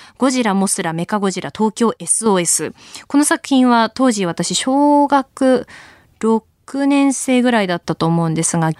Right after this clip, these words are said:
映画館に見に行きまして、そのゴジラとモスラが戦っていて、そんな中、あの、ゴジラの熱線が東京タワーにこう当たって真っ二つになるというシーンが、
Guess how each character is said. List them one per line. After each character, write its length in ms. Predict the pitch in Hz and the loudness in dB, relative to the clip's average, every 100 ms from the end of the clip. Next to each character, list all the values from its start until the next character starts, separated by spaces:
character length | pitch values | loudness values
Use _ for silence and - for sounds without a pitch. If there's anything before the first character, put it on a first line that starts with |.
| - | -4
映 180 | - 220 | 2 4
画 120 | 262 | 4
館 180 | - 165 | 0 -6
に 160 | 220 - _ - | -6 -10 _ 0
見 140 | 190 202 | 4 4
に 140 | 180 | 2
行 100 | 160 | -2
き 100 | - | -4
ま 160 | 165 160 | -4 -4
し 140 | - | -6
て、 360 | - 175 165 160 | -2 -2 -2 -4
そ 160 | - 170 | -4 0
の 260 | 165 165 - - - | 2 0 -2 -20 -12
ゴ 140 | - 202 | 0 2
ジ 140 | 190 | 2
ラ 120 | 175 | 0
と 320 | 165 165 160 - - | -2 -4 -6 -8 -4
モ 200 | 175 180 | 0 2
ス 140 | 185 | 0
ラ 120 | 165 | -2
が 240 | 151 151 _ _ - | -4 -10 _ _ -12
戦 280 | - 180 | -6 -4
っ 60 | 180 | -4
て 140 | - | -2
い 80 | 196 | -2
て、 360 | - 185 175 - _ - | 0 -2 -2 -4 _ -8
そ 180 | - | 0
ん 60 | 233 | 4
な 80 | 240 | 4
中、 280 | 294 302 220 | 4 2 0
あ 20 | |
の、 100 | 165 | 2
ゴ 120 | 202 | 0
ジ 100 | 196 | 2
ラ 80 | 180 | 2
の 120 | 165 | 2
熱 180 | 160 160 | 2 0
線 240 | - 170 | 0 0
が 120 | 165 160 | 0 0
東 180 | 196 185 | 0 2
京 140 | 180 | -2
タ 120 | 180 | -2
ワ 100 | 170 | -2
ー 20 | |
に 120 | 156 156 | -4 -8
こ 120 | - | -10
う 20 | - | -6
当 80 | 202 | -4
た 140 | 294 | -2
っ 60 | 302 | -4
て 340 | - 294 247 _ - | -2 -4 -4 _ -4
真 140 | 190 | -4
っ 40 | - | -2
二 180 | - 202 | -4 0
つ 100 | 185 | 0
に 120 | 175 | 0
な 100 | 170 | 0
る 100 | 160 | -4
と 120 | - | -6
い 100 | 156 | -4
う 20 | |
シ 160 | 160 185 | -2 0
ー 80 | 170 | 0
ン 40 | |
が、 200 | 160 156 | 0 -2